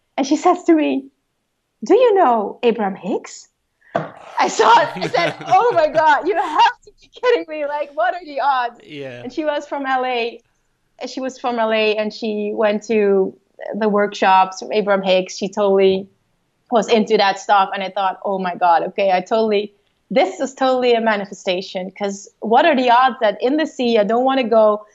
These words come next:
Speaker 1: meet her. She knows Abraham Hicks. Okay, and I thought, "Wow, this shit is really <laughs> powerful."
Speaker 2: You had to get into that sea then.
Speaker 1: Yeah.
Speaker 2: No excuses.
Speaker 1: No, but that's just,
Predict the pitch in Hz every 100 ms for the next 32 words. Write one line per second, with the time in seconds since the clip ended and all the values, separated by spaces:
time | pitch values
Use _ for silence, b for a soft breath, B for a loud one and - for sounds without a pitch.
0 | B 233 269 330 277 254 247 247 254 240
1 | 269 311 285 277 262 247 214 208 - -
2 | - - _ _ _ _ - 208 190 175
3 | - 208 196 196 220 196 - - 208 175
4 | 175 185 202 - - 262 208 - 196 202
5 | 190 175 254 320 262 - - 269 269 349
6 | - - 359 135 392 - 131 - 131 127
7 | 120 - 117 117 - 131 117 107 104 104
8 | 214 190 175 - _ 120 123 117 - -
9 | 113 107 107 104 - _ _ _ 247 240
10 | 226 254 277 - 262